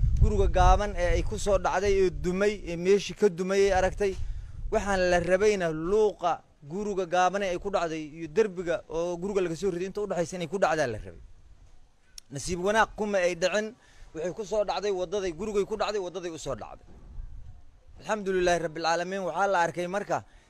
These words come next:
sidaas waxaa dhacday in, ee, dadku ay arkaan. Oo ummadda Ilaahay ay arkaan.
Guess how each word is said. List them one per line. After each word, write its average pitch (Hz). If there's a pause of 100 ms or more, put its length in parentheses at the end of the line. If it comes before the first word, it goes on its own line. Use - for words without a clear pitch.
sidaas 196
waxaa 165
dhacday 160 (580)
in, 190
ee, 165
dadku 190
ay 156
arkaan. 147 (1500)
Oo 160
ummadda 185
Ilaahay 185
ay 160
arkaan. 139